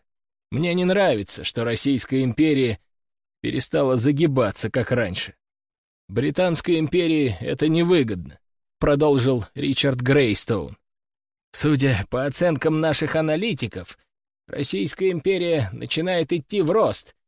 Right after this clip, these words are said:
несмотря на все развязанные войны», сообщил министр экономики. «Геополитическая картина мира меняется», кивнул император. Ему не нравилось, как силы на политической карте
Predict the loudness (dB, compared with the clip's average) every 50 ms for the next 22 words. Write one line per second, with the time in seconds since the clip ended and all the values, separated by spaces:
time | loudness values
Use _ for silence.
0 | _ _ _ _ _ _ _ _ _ -10 -8 -6 -4 -2 -2 -2 -2 0 0 2
1 | 2 2 2 2 0 0 0 2 2 2 4 2 2 0 0 2 2 2 2 2
2 | 2 2 2 0 0 2 2 2 2 2 0 -2 -6 -10 -16 _ _ _ _ _
3 | _ _ _ _ _ -6 -2 0 0 0 0 0 0 2 0 0 -2 -2 -2 0
4 | 2 2 2 2 0 0 -2 -2 0 0 2 2 2 2 0 -2 -6 -10 -14 -18
5 | -20 _ _ _ _ _ _ _ _ _ _ _ _ _ _ _ _ _ _ _
6 | _ -4 -2 0 0 0 -2 -2 -4 -2 -2 -2 -2 -4 -6 -6 -4 -4 -4 -2
7 | -2 0 0 0 0 0 0 0 0 -2 -2 0 0 2 2 2 2 2 2 2
8 | 2 2 2 0 0 0 0 0 0 -2 -4 -6 -10 -12 -14 -16 _ _ _ _
9 | _ _ 0 0 2 2 2 2 2 2 0 0 0 2 2 2 0 -2 -4 -8
10 | -14 -20 _ _ _ _ _ _ _ _ _ _ _ _ _ _ _ -6 -4 -2
11 | 0 0 0 2 2 2 2 4 4 2 2 0 -2 -6 -8 -10 -10 -8 -6 -6
12 | -4 -4 -2 0 2 2 2 2 2 0 0 0 0 0 0 -2 -2 -2 -2 -2
13 | -2 0 -2 -2 0 0 0 0 0 2 2 0 0 0